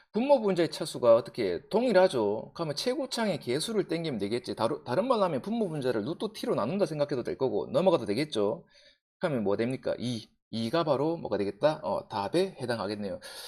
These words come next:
자, 요거 이해가지? 자, 분모 분자를 뭘로 나눈다?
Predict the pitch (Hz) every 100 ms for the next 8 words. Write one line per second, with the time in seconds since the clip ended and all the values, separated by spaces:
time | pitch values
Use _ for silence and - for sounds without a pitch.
0 | - - 127 117 156 143 190 190 202 160
1 | 143 170 - 107 - 220 202 156 139 117
2 | 101 104 117 120 143 123 123 -